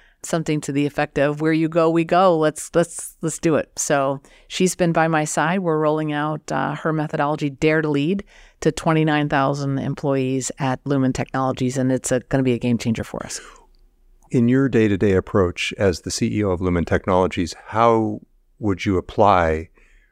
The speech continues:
Speaker 2: Brené Brown's philosophy of vulnerability and leadership?
Speaker 1: You know, it's every day, all day. And I had the fortune of going through her program when I was at Microsoft, and I learned a lot.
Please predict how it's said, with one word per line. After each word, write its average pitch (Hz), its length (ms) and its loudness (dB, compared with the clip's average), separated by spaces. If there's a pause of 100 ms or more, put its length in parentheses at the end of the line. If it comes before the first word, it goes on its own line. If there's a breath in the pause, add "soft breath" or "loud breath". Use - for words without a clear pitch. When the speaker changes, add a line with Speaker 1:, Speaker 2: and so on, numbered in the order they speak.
(180)
Speaker 2:
Brené 90 420 2
Brown's 82 800 0
philosophy 85 560 0
of 78 240 -4 (240)
vulnerability 85 920 0
and 76 340 -2 (100)
leadership? - 580 -4 (640 loud breath)
Speaker 1:
You 247 80 4
know, 220 80 6
it's 196 160 0 (140)
every 196 560 2 (100)
day, 151 400 0 (160)
all 123 500 2
day. 127 540 -2 (120)
And 135 480 0 (120)
I 135 140 -2
had 160 220 -2
the 160 60 0
fortune 151 400 0
of 143 120 -4
going 143 240 0
through 156 320 -2
her 143 180 -4
program 139 760 -4
when 139 220 -2
I 127 60 0
was 135 140 0
at 170 160 2
Microsoft, 139 580 -4
and 131 100 -6
I 131 40 -6
learned 135 240 -4
a 127 40 -4
lot. 127 320 -2